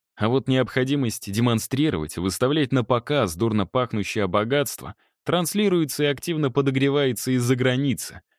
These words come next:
Отечественным казнокрадам и мошенникам западные явно и тайно намекают, что надо делать, как выглядеть, чтобы быть своим в их кругу. Несмотря на резкий рост цен, в петроградских магазинах моды, у ювелиров и меховщиков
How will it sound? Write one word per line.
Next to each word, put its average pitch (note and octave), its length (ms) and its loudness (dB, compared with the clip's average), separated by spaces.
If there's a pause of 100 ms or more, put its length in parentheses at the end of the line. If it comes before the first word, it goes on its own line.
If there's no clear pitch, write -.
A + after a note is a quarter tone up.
(260)
Отечественным E2+ 920 0
казнокрадам A#2 760 0
и A2+ 40 2
мошенникам B2 680 -2
западные C#3 540 -2
явно C3+ 380 2
и A#2+ 80 0
тайно C3 360 2
намекают, B2 560 2
что - 240 -4
надо C3 280 0
делать, A#2+ 520 -2 (280)
как D3 240 0
выглядеть, C#3 600 0
чтобы A#2 340 0
быть A#2+ 220 0
своим G#2+ 440 0
в G2+ 80 2
их F#2+ 100 -6
кругу. F2 440 -6 (380)
Несмотря D#3+ 560 0
на F3 140 2
резкий F3 340 0
рост D#3+ 320 -2
цен, F3 280 0 (260)
в - 100 -20
петроградских E3 800 0
магазинах C3+ 600 0
моды, D3 520 0
у F#2 100 -4
ювелиров A2+ 680 2
и F2+ 140 0
меховщиков F2 760 -4